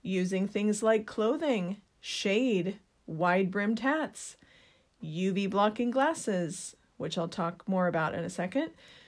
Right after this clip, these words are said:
should also be part of protecting yourself from sun damage.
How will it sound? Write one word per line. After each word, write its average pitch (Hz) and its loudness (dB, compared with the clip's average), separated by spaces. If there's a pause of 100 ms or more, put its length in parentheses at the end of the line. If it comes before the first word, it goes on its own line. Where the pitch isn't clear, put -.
should - 0
also 240 2
be 285 2
part 208 0
of 208 -2
protecting 202 -2
yourself 185 -2 (260)
from 202 -4
sun 208 2
damage. - -6